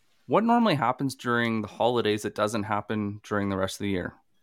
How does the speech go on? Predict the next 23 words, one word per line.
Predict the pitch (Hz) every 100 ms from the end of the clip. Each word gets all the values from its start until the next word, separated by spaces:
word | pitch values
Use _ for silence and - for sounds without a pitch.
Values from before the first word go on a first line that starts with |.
| _ _ _ _ _ _ - - _ _ _ _ -
You | 131 135
will | 135
go | 143
to | 143
the | 135
grocery | 123 120 - 117
store, | 107
you | 104 104
go | 120
to |
the | 113
coffee | - 113 120 113
shop. | - 92 - _ _ _ _ _ _ _ _ _ _ _
What | -
do | 147
you | 175
notice | 165 160
that's | 143 -
different | 143 135 123
other | 110 117
than | 113
the | 117
decorations? | 104 104 - 104 123 - 107 107